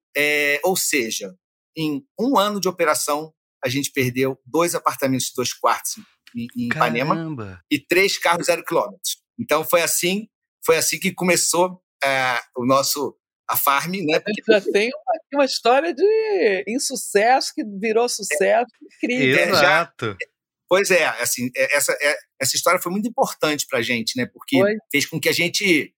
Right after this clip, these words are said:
Speaker 1: a gente já no final da, da, da, quase entregando a franquia, ela conheceu a Babilônia Feira Hype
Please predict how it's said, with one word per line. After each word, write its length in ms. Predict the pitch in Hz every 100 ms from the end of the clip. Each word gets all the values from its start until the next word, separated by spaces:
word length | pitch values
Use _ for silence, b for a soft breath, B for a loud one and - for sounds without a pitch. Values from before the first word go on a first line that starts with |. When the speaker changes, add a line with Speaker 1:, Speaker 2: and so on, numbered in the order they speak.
| _
Speaker 1:
a 100 | -
gente 180 | 135 165
já 80 | 175
no 80 | 170
final 420 | - 156 175 196
da, 160 | 160 151
da, 160 | 143
da, 220 | 139 131 - - -
quase 220 | 165 175
entregando 400 | 190 175 156 156
a 40 | 156
franquia, 600 | 143 131 - 175 185 180 _ _
ela 140 | 139 147
conheceu 760 | - 170 - - 175 160 120 - _ _
a 80 | 131
Babilônia 380 | 143 135 143 139
Feira 180 | 147 151
Hype 320 | 156 156